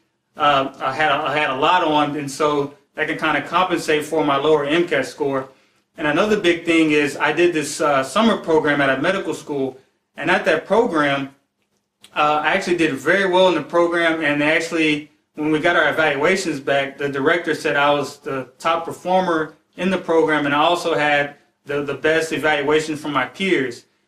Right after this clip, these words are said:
And so this really helped me because I got, uh,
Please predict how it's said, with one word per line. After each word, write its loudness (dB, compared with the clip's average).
And -10
so 2
this 2
really 2
helped 2
me -2
because -4
I 0
got, -2
uh, -2